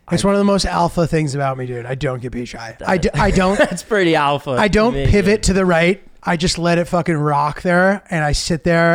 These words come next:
Speaker 1: and I'll fucking, I'll even hold it with my left hand if there's a guy to the right of me. I want him to see.
Speaker 2: Good for you, dude.
Speaker 1: I want him to watch.
Speaker 2: So I'm standing there, and it's like this mental barrier that you have to get over within, and you know within the first two seconds whether or not you're gonna be able to pee.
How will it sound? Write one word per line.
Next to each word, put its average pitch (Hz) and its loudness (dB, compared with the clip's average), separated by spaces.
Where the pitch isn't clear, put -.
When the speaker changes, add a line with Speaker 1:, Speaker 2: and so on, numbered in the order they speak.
Speaker 1:
and 170 -2
I'll 147 0
fucking, 151 -6
I'll 185 0
even 185 2
hold 185 2
it 196 2
with 175 -2
my 156 0
left 180 0
hand 156 -2
if 147 -12
there's 151 -4
a 147 -4
guy 143 -2
to 139 -6
the 139 -4
right 147 -2
of 120 -8
me. 120 -10
I 127 -8
want 135 -8
him 131 -20
to - -18
see. - -14
Speaker 2:
Good 101 -16
for - -20
you, 92 -18
dude. 175 -16
Speaker 1:
I 151 -6
want 160 -6
him 151 -10
to 165 -12
watch. - -8
Speaker 2:
So - -10
I'm 123 -4
standing 127 -4
there, 110 -2
and 110 -4
it's 107 -10
like - -4
this - -10
mental 117 -8
barrier 113 -4
that 101 -8
you 104 -6
have 110 -4
to 107 -16
get 107 -6
over 107 -8
within, 107 -10
and 131 -6
you 170 -4
know 185 -4
within 147 -6
the 117 -8
first - -10
two 151 -12
seconds 107 -8
whether 104 -6
or 95 -10
not 95 -8
you're 92 -12
gonna 98 -12
be 92 -10
able 90 -10
to 85 -16
pee. 90 -14